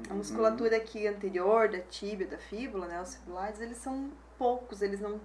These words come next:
Speaker 1: têm uma capacidade. Então, se você ficar em pé, você vai perceber, você consegue oscilar muito mais pra frente do que pra trás. Então, se você oscila pra trás, você vai ter dor também,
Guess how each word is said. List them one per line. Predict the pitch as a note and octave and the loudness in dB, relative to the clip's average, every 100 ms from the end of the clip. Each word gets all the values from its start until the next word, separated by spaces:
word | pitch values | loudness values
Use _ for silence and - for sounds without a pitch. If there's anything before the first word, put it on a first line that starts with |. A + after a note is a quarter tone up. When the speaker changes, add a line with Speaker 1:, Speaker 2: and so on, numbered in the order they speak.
| - | -6
Speaker 1:
têm | A#3 B3+ | -4 -4
uma | C#4 C4+ C4 B3 | -4 -4 0 0
capacidade. | B3 B3 A#3+ A#3 A3+ G#3+ G3+ G3 | 0 0 0 0 4 6 6 4
Então, | G3+ G3+ - - - - | -2 -2 -8 -18 -20 -14
se | F#4 | -8
você | E4+ A3 | -6 -6
ficar | - A3+ | -4 -4
em | |
pé, | A#3 A3 | 4 2
você | G#3+ - | 2 -2
vai | B3 A#3+ | -2 0
perceber, | B3 B3 D#4 F4 G3 | -2 -4 -2 -2 -2
você | E3+ F3+ | -4 -10
consegue | - G3 F#3+ F#3 | -8 -6 -4 -4
oscilar | F#3+ - F#3+ G3+ | -6 0 2 2
muito | A3+ B3+ B3+ | 2 0 0
mais | A#3 A3 | -2 -4
pra | - A#3+ | -6 -8
frente | - A3 A3 | -6 -8 -6
do | B3 | -10
que | - | -10
pra | - B3 C4+ | -4 -2 -2
trás. | - - - - - - - - | 0 -2 -2 -10 -16 -16 -18 -14
Então, | A#3+ C4+ | -6 -4
se | C4+ | -4
você | D4 D4 D4 | -4 -6 -4
oscila | C4+ C4+ - B3 | -4 -4 -4 -6
pra | B3 A3 | -4 -6
trás, | A3+ A3 A3+ | -2 -2 -2
você | - A3 | -8 -2
vai | G#3+ A3+ | 2 2
ter | B3 A3 G3+ G3 G3 | 0 0 2 2 -2
dor | - F3 G3+ G3+ | -4 2 4 2
também, | G3 F3+ F3 G3 | 0 -8 -6 -8